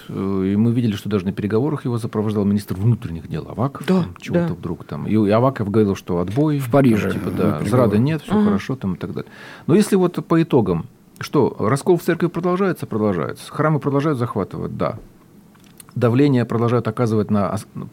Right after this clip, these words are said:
Speaker 1: по местной церкви, и они начинают признавать постепенно эту П Ц У.
Speaker 2: Мгм.
Speaker 1: А, д-, война на Донбассе прекратилась? Нет. Э, р-, разведение сторон добились, ну, в двух локусах, и вот как, э, Андрей Михайлович говорил, что для того, чтобы, цитировал точнее, что,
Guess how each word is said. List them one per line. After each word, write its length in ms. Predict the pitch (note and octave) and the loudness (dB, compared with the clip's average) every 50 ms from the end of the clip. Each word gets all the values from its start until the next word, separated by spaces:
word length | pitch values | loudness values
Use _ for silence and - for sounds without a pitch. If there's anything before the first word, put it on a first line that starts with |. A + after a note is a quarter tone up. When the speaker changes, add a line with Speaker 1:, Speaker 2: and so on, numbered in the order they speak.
| - | -6
Speaker 1:
по 80 | - A2+ | -2 0
местной 380 | A2+ B2 A#2 G#2+ - A2 G2 | 2 2 2 0 0 -2 -4
церкви, 380 | F#2+ - F#3 F#3 E3 - - A2+ | -2 -2 -2 -2 -2 -2 -2 -2
и 20 | |
они 180 | G#2 G2+ A#2+ B2+ | 0 2 2 2
начинают 340 | B2 A#2+ - A#2 A2+ G#2+ - | 0 0 0 0 0 -2 -2
признавать 440 | - A2 F#2 G#2 G#2 A2 A#2 A2 - | -4 -4 -2 0 0 0 -2 -4 -6
постепенно 480 | - - - G#2+ - - G2+ G2 F#2+ | -10 -10 -10 -8 -6 -2 -2 0 0
эту 560 | F#2+ E2+ E2 E2 - F#2+ F2+ E2+ D#2+ D2 C#2 - | -2 -4 -6 -6 -8 -6 -6 -6 -6 -8 -8 -8
П 100 | - F#2+ | -10 -10
Ц 160 | - - F2+ | -8 -8 -8
У. 100 | D2+ - - - | -8 -8 -8 -6
Speaker 2:
Мгм. 340 | F#3 F#3 E3+ E3+ E3+ F#3 G3 - - - - - - - | -4 -2 -2 -2 -2 -4 -6 -10 -16 -20 -20 -20 -12 -6
Speaker 1:
А, 200 | - F#2 F#2 F#2 | -4 -4 -2 -2
д-, 100 | F#2+ G#2+ | 0 2
война 280 | B2 C#3+ D3+ D#3+ D#3 D#3 | 2 2 4 2 2 2
на 40 | |
Донбассе 360 | D3+ D#3 D#3 D3 D#3 D3 - D3 | 2 0 0 0 0 0 -2 -2
прекратилась? 720 | - D3+ C#3+ - D#3 D3+ - F3+ E3+ D3 C#3 A#2+ - - | -2 -2 -2 -2 -4 -4 -2 -2 0 2 0 0 -2 -4
Нет. 280 | - A2 G#2 F#2 D#2 - - - - - - - - | -2 0 0 0 0 -4 -8 -14 -20 -20 -20 -14 -10
Э, 60 | - | -8
р-, 480 | D#2+ D2+ C2+ C2+ - - G#2 G#2 G#2 - | -6 -6 -4 -6 -4 -4 -4 -4 -4 -4
разведение 520 | - B2 B2+ B2 C3+ C#3 D3 D#3+ D#3 D3 C3 | -2 0 2 2 2 2 2 2 2 2 0
сторон 500 | - - C3+ C#3 D3 D3 C#3 B2+ B2 - - | 0 -2 0 2 2 2 2 2 0 -4 -2
добились, 440 | B2 B2+ B2 B2+ C#3+ C3 A2+ - - | -2 0 0 2 0 0 0 0 -2
ну, 80 | C#3+ C3 | -2 -2
в 80 | A#2+ | 0
двух 280 | A2+ A#2 C3+ C#3+ B2+ - | 0 0 0 -2 0 0
локусах, 560 | C3+ D3 D#3+ D3 - B2 - - A#2+ - - | 0 0 0 0 -4 -4 -4 -6 -6 -6 -4
и 100 | - A#2+ | -2 0
вот 220 | A#2+ A#2+ A#2 A#2 - | 0 0 0 -2 -2
как, 240 | - A#2 G#2+ - - | -4 -4 -4 -4 -6
э, 300 | - F#2 G2 G2 F#2+ - - | -8 -6 -4 -4 -4 -4 -2
Андрей 240 | - G#2+ G#2 A2 | -2 -2 0 0
Михайлович 440 | G#2 G#2 G2 - A2 G#2 - - - - | 0 0 0 -2 -4 -6 -6 -8 -12 -6
говорил, 380 | - A2+ A2+ B2+ D3+ E3 D#3+ C#3+ | -4 -2 -2 0 0 -2 -4 -6
что 520 | - - - A2+ G#2+ G#2 G2+ G2 G2 G2 | -8 -6 -4 -2 0 0 0 0 -2 -2
для 180 | F#2 G2+ A2+ G#2+ | -2 -2 -2 -2
того, 220 | - A2+ A2+ G#2+ | -2 -2 -2 -4
чтобы, 340 | - - - G2 F2 G2 F2 | -4 -4 -4 -4 -2 -2 -4
цитировал 420 | - - - - A2+ F#2 F2+ F2 | -6 -6 -4 -2 0 0 0 -2
точнее, 340 | E2+ F2 E2+ - - F2+ F2 | -4 -6 -8 -8 -8 -8 -8
что, 240 | - - - G2+ | -6 -6 -6 -6